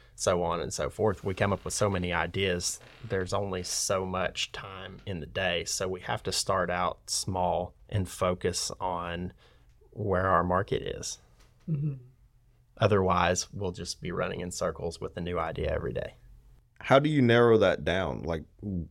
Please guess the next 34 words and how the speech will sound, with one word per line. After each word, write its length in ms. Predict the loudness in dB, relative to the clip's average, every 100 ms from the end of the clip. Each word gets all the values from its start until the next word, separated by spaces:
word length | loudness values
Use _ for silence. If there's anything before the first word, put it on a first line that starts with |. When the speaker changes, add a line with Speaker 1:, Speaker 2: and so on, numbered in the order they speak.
| -14 _ _ _ -2
Speaker 3:
what's 340 | 4 4 4
your 100 | 2
focus 520 | 4 2 2 -6 -4
now? 280 | -4 -4 -6 -12 -20 4
Speaker 1:
My 160 | 4
focus 320 | 6 4 4 2
now 200 | 4 2
is 80 |
someone 280 | 0 0 -2
who 140 | -4 -6
can 400 | -4 -4 -4 -8
use 260 | -8 -8 -6
this 200 | -6 -2
asset 560 | -2 -2 -2 -2 -4 -10 _ _ _ -4
year 300 | 2 2 2
in 140 | -2
and 120 | -4
year 180 | -4 -2
out, 300 | -2 -2 -8 -18 -20 -8
not 220 | -6 -4
just 200 | -4 0
someone 340 | 2 2 0 -4
who's 360 | -6 -8 -6
selling 380 | 0 2 2 0
a 40 | -6
house. 480 | -10 -10 -6 -8 -4
And 300 | -2 -2 -2
when 140 | -2
that 180 | -2 -2
house 260 | -4 -4 -4
is 100 | -2
sold, 480 | 2 2 0 -4 -14 -20 -20 -20 -16
it's 260 | -12 -12
done. 360 | -6 -6 -6